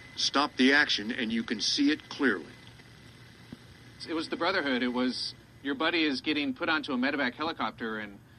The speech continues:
Speaker 2: and you're gonna have to wait to see him for a couple hours. He's gonna go back to the hospital, and when you're done with your battle, then you'll see him."
Speaker 1: But Swenson never saw Westbrook again.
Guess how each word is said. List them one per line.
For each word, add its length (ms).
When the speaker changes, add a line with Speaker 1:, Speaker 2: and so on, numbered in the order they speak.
Speaker 2:
and 320
you're 120
gonna 220
have 140
to 180
wait 280
to 100
see 180
him 120
for 120
a 60
couple 260
hours. 260
He's 120
gonna 140
go 80
back 180
to 80
the 60
hospital, 500
and 180
when 100
you're 120
done 180
with 140
your 80
battle, 260
then 140
you'll 120
see 200
him." 180
Speaker 1:
But 140
Swenson 600
never 240
saw 300
Westbrook 560
again. 320